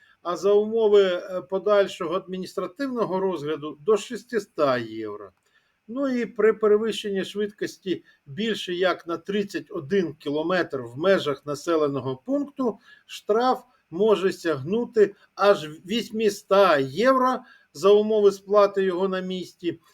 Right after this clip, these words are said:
або, е, з тисячі євро за умови подальшого адміністративного розгляду,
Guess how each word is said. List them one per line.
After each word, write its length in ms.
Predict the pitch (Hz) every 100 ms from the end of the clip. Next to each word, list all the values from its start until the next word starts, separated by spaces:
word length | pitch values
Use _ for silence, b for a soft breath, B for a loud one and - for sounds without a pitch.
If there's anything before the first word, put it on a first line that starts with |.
| b
або, 640 | - 160 151 190 175 143 -
е, 600 | 156 156 151 151 147 143
з 140 | - -
тисячі 640 | - 240 220 240 196 214
євро 400 | 208 214 196 185
за 160 | 139
умови 480 | 160 160 180 202 180
подальшого 760 | - 160 151 202 208 - 175 185
адміністративного 1120 | 147 139 151 147 - 156 143 190 185 160 160
розгляду, 720 | 156 165 151 110 117 113 113